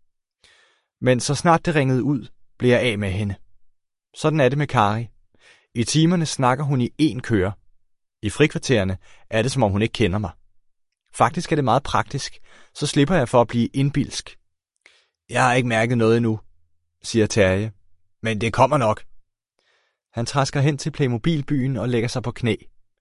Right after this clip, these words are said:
Han ligner på en prik King Kong, da han løfter en Playmobil-dame op og ser fortabt på hende. "Er det normalt, at tretten-årige leger med Playmobil?" spørger jeg.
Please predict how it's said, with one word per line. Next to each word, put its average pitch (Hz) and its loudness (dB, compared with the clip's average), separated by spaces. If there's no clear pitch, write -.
Han 104 -4
ligner 127 0
på 131 0
en 104 0
prik - -4
King 110 -4
Kong, 120 2
da 127 -2
han 113 0
løfter 107 -2
en 101 -2
Playmobil-dame 113 -2
op 110 -2
og 110 -4
ser - 0
fortabt 107 -2
på 98 -2
hende. 95 -4
"Er 120 -2
det 113 0
normalt, 117 0
at 135 2
tretten-årige 120 0
leger 110 0
med 110 -2
Playmobil?" 110 -4
spørger 98 0
jeg. 87 -6